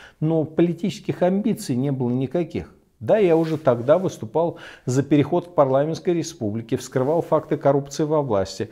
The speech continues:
но в целом я занимался бизнесом, спонсировал просветительские образовательные проекты и поддерживал существующие демократические партии. Ничего из ряда вон.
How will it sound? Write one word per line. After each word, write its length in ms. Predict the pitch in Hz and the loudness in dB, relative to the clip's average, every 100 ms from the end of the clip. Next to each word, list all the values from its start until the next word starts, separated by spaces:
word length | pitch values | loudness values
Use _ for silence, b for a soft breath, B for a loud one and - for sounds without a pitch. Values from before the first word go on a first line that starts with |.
| B B | B B
но 140 | - 170 | -2 -2
в 80 | - | 0
целом 400 | - 226 196 135 | 6 6 6 4
я 160 | 135 | 4
занимался 540 | 135 151 160 170 - 143 | 4 0 -2 -2 0 0
бизнесом, 640 | 131 175 135 104 - 80 | 2 -2 0 -4 -8 -12
спонсировал 680 | - 131 135 202 196 147 120 | -2 0 2 4 4 4 0
просветительские 840 | 110 107 113 110 107 95 - 101 | -4 -6 -8 -8 -8 -10 -4 -2
образовательные 600 | 98 110 117 127 127 151 | 0 2 4 2 0 -4
проекты 440 | 151 196 202 202 143 | 0 0 0 0 0
и 20 | |
поддерживал 640 | 143 143 175 160 151 139 B B | 2 2 2 0 0 -2 B B
существующие 1200 | - - 202 170 - 139 - 139 170 190 - 170 | -14 -4 0 0 0 -2 -2 -2 0 0 -2 -2
демократические 760 | 131 120 120 131 147 151 - 165 | -2 -2 -2 -4 -4 -8 -6 -6
партии. 380 | 156 110 - 98 | -2 -2 -2 -4
Ничего 680 | 117 139 139 156 135 143 147 | -2 -2 -2 -4 0 0 0
из 120 | 135 | 2
ряда 320 | 147 143 151 | 2 2 0
вон. 380 | 170 175 90 | -2 -4 -4